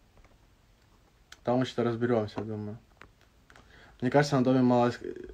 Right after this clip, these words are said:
хуинчик. Я осуждаю маты в, в, в прямом эфире. Вот приеду. Ой, приедете.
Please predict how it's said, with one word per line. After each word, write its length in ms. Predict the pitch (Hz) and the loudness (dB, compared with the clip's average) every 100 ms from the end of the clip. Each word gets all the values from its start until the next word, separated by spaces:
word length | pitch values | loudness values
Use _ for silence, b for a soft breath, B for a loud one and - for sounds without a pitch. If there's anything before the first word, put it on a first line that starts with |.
| - | -10
хуинчик. 580 | - 127 123 117 - - B B - | 0 2 2 0 -6 -14 B B -4
Я 220 | 131 165 | 6 8
осуждаю 800 | 156 180 160 143 226 240 220 185 | 8 4 4 12 12 12 12 12
маты 420 | 180 175 151 139 | 10 8 8 2
в, 460 | - 139 - - | -4 -14 -14 -4
в, 40 | 139 | -4
в 100 | - | -2
прямом 440 | - 147 147 139 | 2 4 6 4
эфире. 320 | 131 135 120 | 2 2 4
Вот 220 | 113 185 - | 4 4 2
приеду. 580 | - 147 143 131 123 - | 4 6 8 8 6 4
Ой, 380 | 185 220 156 - B B B B - | 8 8 8 0 B B B B -2
приедете. 720 | 143 151 143 135 120 120 | 4 8 8 8 6 -2